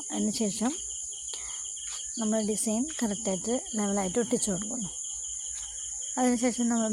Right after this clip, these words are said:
ബാക്കിയുള്ള ഭാഗത്ത് സ്റ്റോൺ ലേസ് ഒട്ടിച്ചു കൊടുക്കുന്നു. ഫുള്ളായിട്ട് കറക്റ്റായിട്ട് ഗം താഴെ പോ-,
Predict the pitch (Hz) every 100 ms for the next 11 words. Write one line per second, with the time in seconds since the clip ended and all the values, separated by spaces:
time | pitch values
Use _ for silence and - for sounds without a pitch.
0 | 214 202 - 202 202 190 180 254 277 -
1 | 233 214 196 190 180 233 311 - - -
2 | - - - - - - 240 - 226 214
3 | 196 180 185 180 254 311 - - - -
4 | - - - - - - - - - -
5 | - - - - - - - - - -
6 | - - - - - - - - - -
7 | - - - - - - - 214 214 202
8 | 208 226 208 202 240 240 214 196 214 285
9 | - - - - - - - - - -
10 | - - - - - - - - - -
11 | - 208 208 214 220 214 202 202 214 -